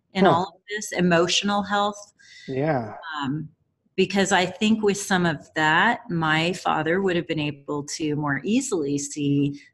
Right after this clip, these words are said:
Speaker 1: this is just part of it, and it's okay to take your mom out to the
Speaker 2: Right.
Speaker 1: restaurant.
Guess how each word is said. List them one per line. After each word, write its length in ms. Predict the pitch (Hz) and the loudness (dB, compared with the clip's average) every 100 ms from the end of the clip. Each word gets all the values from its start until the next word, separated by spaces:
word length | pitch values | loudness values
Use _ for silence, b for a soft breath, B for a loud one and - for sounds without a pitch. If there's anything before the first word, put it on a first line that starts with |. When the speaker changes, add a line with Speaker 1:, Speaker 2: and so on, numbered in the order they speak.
| - | -6
Speaker 1:
this 200 | 196 - | -4 -2
is 160 | 247 - | -4 -4
just 260 | 170 - | -6 -6
part 220 | - 175 185 | -2 2 2
of 120 | 165 | 2
it, 160 | 165 - | 0 0
and 140 | 156 | -4
it's 180 | 151 151 | -4 -6
okay 460 | 147 143 - 175 | -8 -8 -2 0
to 100 | 170 | 0
take 480 | 160 - 135 - - _ _ _ _ _ - | -2 -6 -8 -8 -20 _ _ _ _ _ -4
your 100 | 151 | 2
mom 400 | 139 139 139 - | 4 4 0 0
out 360 | 143 143 131 - | 2 2 0 -4
to 120 | 117 | -4
the 100 | 127 | -2
Speaker 2:
Right. 140 | 131 | -2
Speaker 1:
restaurant. 500 | 120 - 135 107 87 | -4 -4 -6 -6 -6